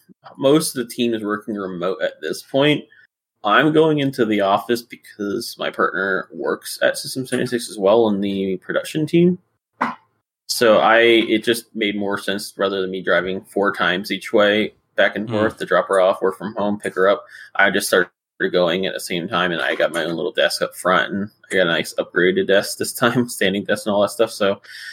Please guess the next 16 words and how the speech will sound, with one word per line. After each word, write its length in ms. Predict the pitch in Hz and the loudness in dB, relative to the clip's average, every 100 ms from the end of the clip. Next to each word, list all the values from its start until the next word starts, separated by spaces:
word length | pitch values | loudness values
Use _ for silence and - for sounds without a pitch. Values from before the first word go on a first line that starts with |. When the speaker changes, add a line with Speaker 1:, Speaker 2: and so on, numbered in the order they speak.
| - _ - | -20 _ -2
Speaker 1:
I 120 | 120 | 0
go 220 | 127 127 | 4 4
in, 480 | 120 117 117 117 120 _ - | 4 4 2 0 -2 _ -8
uh, 440 | 147 165 165 160 | -6 -4 -4 -4
get 180 | - - | -6 -6
started 280 | - 127 131 | 0 0 0
in 40 | |
the 80 | 120 | -4
day, 480 | 117 113 117 120 120 | 2 4 6 4 2
talk 280 | 117 110 | 0 -2
with 140 | 113 - | -4 -8
people, 640 | 113 110 110 110 110 110 | -10 -4 -2 0 -2 -4
sometimes 460 | - 107 110 107 107 | -10 -8 -4 -6 -8
get 100 | - | -18
some 140 | - - | -20 -6
coffee 560 | 92 - 104 101 104 | -6 -4 -6 -4 -6